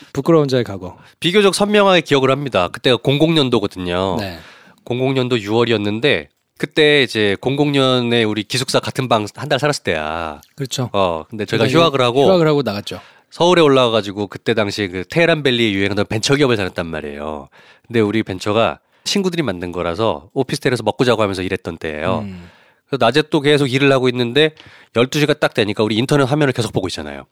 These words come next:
Speaker 1: 음.
Speaker 2: 딱 나오는 거지.
Speaker 1: 어.
Speaker 2: 네. 티비 생중계를 인터넷으로 최초로 그때 했던 것 같은데, 기분이 되게 묘한 거예요.
Speaker 1: 그렇죠.
Speaker 2: 공항에 내려가지고 김대중 대통령이랑 김정일이 악수를 하고 있어.
Speaker 1: 음.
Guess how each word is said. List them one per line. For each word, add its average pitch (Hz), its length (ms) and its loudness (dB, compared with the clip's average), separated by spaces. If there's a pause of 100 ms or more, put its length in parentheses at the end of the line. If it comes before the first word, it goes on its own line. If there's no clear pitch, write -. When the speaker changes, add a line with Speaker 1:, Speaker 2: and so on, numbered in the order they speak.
Speaker 1:
음. 98 260 -14 (320)
Speaker 2:
딱 160 180 0
나오는 101 300 -4
거지. 82 400 -12
Speaker 1:
어. 90 320 -14
Speaker 2:
네. 85 320 -10 (240)
티비 202 220 4
생중계를 156 640 4 (120)
인터넷으로 127 460 2
최초로 156 320 0
그때 - 160 -6
했던 117 220 -2
것 101 40 0
같은데, 113 460 -2 (720)
기분이 120 380 -2
되게 - 280 -4
묘한 85 300 -4
거예요. 69 420 -14 (140)
Speaker 1:
그렇죠. 95 340 -18 (520)
Speaker 2:
공항에 127 340 2
내려가지고 98 520 0
김대중 107 360 -6
대통령이랑 95 500 -4
김정일이 95 400 -2
악수를 175 460 0
하고 90 160 -2
있어. 78 300 -10
Speaker 1:
음. 104 340 -12